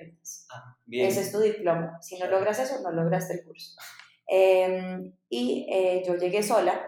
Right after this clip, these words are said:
Speaker 1: sentada el primer día, equipo solo de hombres, que además era súper frustrante porque eso ha ido mejorando, pero incluso en el dos mil quince todavía estábamos quedados. Em,
Speaker 2: ¿Y eso era solamente de emprendimiento o emprendimiento en el sector agrícola?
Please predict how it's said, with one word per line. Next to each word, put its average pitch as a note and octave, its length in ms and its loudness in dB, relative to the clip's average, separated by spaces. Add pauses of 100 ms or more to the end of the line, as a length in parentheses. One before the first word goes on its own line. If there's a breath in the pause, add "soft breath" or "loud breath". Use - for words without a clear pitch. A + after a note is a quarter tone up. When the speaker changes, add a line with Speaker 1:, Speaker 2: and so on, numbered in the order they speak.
(200)
Speaker 1:
sentada F3 480 0
el E3+ 100 -2
primer E3 320 -4
día, E3 320 -2
equipo E3+ 340 -8
solo A#3+ 380 2
de A3+ 100 6
hombres, F3 800 0 (160)
que F3+ 80 -8
además F3 240 -2
era E3 120 -4
súper A3+ 360 -2
frustrante F3 500 -6
porque E3+ 180 -8
eso F3+ 120 -2
ha F#3 60 2
ido G#3+ 220 -2
mejorando, F#3 520 0
pero E3 320 -2 (420)
incluso G#3 460 -2
en A3 60 -4
el A#3 100 -8
dos G#3+ 160 0
mil F#3+ 180 -6
quince G3 300 -10
todavía G#3 260 2
estábamos - 460 -4
quedados. E3+ 400 2 (580 loud breath)
Em, F3+ 1000 4
Speaker 2:
¿Y C3+ 80 -4
eso D3 120 0
era D3+ 180 8
solamente D3 360 2
de E3 80 2
emprendimiento C#3 640 0
o - 380 2
emprendimiento B2 560 -10
en C3+ 60 -2
el B2+ 60 -4
sector - 320 -8
agrícola? A2+ 460 -6